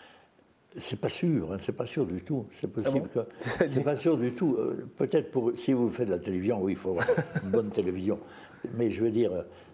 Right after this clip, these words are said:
Speaker 1: pour l'Évangile, je crois que la pauvreté évangélique est un, est un, un véhicule, un facteur porteur beaucoup plus important, et,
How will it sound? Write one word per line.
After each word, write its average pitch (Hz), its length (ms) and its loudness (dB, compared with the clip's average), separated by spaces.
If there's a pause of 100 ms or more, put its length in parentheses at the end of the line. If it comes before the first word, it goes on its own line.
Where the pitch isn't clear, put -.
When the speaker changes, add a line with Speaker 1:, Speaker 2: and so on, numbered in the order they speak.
(400)
Speaker 1:
pour 160 160 2
l'Évangile, 139 600 2
je 123 160 -2
crois 147 280 -4
que 95 360 0 (420)
la 107 180 -2
pauvreté 135 580 2
évangélique 104 600 0
est - 140 -4
un, 85 140 -6 (240)
est 90 280 -8
un, 78 140 -6 (640)
un 85 120 -6
véhicule, 117 580 2
un 107 100 0
facteur - 500 -4
porteur - 600 -4 (360)
beaucoup 113 240 -6
plus 101 200 -2
important, - 580 -6
et, 82 220 -6